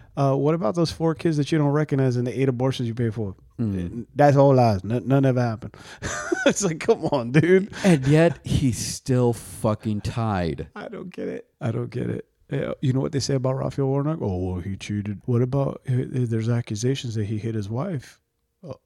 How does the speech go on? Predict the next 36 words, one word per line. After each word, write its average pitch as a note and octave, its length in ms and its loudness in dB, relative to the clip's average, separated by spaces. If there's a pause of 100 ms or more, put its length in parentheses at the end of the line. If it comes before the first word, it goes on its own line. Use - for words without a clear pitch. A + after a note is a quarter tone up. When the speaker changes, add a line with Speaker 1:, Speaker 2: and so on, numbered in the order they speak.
Speaker 1:
okay. A2+ 440 -6
Speaker 2:
Yeah. G2+ 320 -6
Speaker 1:
Is, G2 420 -6
is, F#2 260 -12 (100)
Speaker 2:
That's, A2 180 0
Speaker 1:
is - 80 -14 (200)
Speaker 2:
that's G#2+ 180 0
just A2+ 160 4
an G#2 60 4
accusation. G#2+ 640 2
Speaker 1:
Yeah, C3+ 300 0
Speaker 2:
Where's A2+ 200 2
the G#2+ 40 0
Speaker 1:
and, F#2+ 60 -8
Speaker 2:
proof? A#2 340 -2
Speaker 1:
and, A2+ 420 -6
and G#2+ 240 -8
he A#2+ 160 -6
divorced C3 380 -6
his A2 120 -10
wife. A2+ 240 -8
They're G#2 120 -6
divorced. A2+ 480 -8
He's A#2 100 -2
Speaker 2:
Yeah. D#2+ 160 -2
Speaker 1:
a, - 40 -8
he's G2+ 240 -10
a G#2 40 -12
single B2 300 -8
man. A2 420 -6
Speaker 2:
Right. F2+ 360 -8
Speaker 1:
But G2+ 540 -10
that's G#2+ 240 -12
all B2+ 120 -6
you A#2 100 -6
got. A#2+ 200 -10